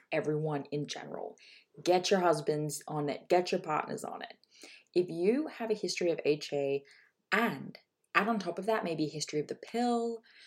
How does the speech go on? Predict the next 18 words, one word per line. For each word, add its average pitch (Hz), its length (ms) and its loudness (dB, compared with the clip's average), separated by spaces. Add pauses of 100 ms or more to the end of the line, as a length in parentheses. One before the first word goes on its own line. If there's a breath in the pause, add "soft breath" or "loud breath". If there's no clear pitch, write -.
(120 loud breath)
maybe 160 200 2
you've 131 180 -4
been - 120 -14 (180)
pregnant 247 460 2
before, 208 500 4
you 196 120 4
know, 180 140 0
through 143 300 -2
treatments 233 720 -2
or - 180 0
other, 170 280 2 (680 soft breath)
like, 151 220 0 (100)
you've 170 220 0
just, 208 280 4
your 175 120 6
body's 185 420 6
been 165 280 0
through 156 200 -2